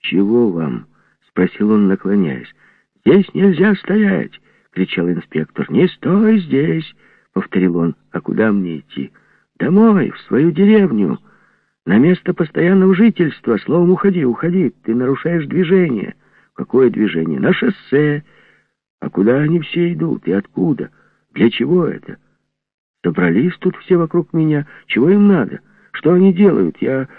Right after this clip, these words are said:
хочу понять». «Мне надоело махать кайлом.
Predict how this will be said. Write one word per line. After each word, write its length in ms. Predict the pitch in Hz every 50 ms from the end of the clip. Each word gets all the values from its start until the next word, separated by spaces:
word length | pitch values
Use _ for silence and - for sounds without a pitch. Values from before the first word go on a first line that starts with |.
| - _ _ _
хочу 340 | - - 135 123 - 165 151
понять». 520 | - 175 170 165 165 123 95 - - _ _ _ _ _ _ _ _ _ _ _ _ _ -
«Мне 300 | 95 95 92 90 98 107
надоело 500 | 113 120 117 123 127 139 180 190 190 185
махать 400 | 185 185 - - 190 180 - -
кайлом. 540 | - 175 170 175 175 175 196 202 170 120